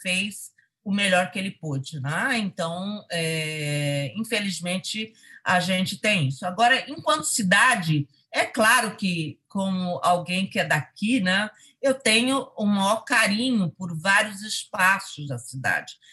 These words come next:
Em especial, né, o espaço do Centro Histórico, que marca, inclusive, o início da minha vida profissional.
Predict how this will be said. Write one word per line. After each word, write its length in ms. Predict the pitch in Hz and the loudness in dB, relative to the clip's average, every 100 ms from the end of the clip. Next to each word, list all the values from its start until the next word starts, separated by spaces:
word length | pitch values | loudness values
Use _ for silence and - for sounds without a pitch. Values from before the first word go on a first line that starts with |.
| - - - | -20 -20 -12
Em 140 | 294 | -4
especial, 1040 | 285 - 226 220 - 202 160 160 202 294 262 | -2 0 0 0 -6 0 4 4 4 0 -4
né, 320 | 160 180 214 185 180 | -4 -2 -2 -2 -4
o 40 | |
espaço 560 | 180 - 180 175 - 170 | -8 -2 2 2 -2 -12
do 100 | 175 | -10
Centro 380 | - 160 160 | -4 -4 -4
Histórico, 760 | 165 - - 175 202 214 185 - - 180 156 _ | -8 -8 0 0 0 -2 -12 -16 -10 -8 -8 _
que 400 | 185 180 175 - _ - _ | -6 -4 -6 -10 _ -20 _
marca, 540 | 180 185 208 240 - 202 | 2 6 6 4 0 0
inclusive, 800 | 196 202 190 160 202 247 202 220 | 0 -2 -4 0 2 2 0 0
o 40 | |
início 540 | 185 180 220 262 202 | 2 2 2 0 0
da 140 | 175 170 | 0 0
minha 240 | 175 170 | 0 -2
vida 280 | 160 175 175 | -4 -4 -6
profissional. 960 | 180 175 - 180 160 156 160 208 285 | -4 -10 -8 -4 -2 0 2 2 0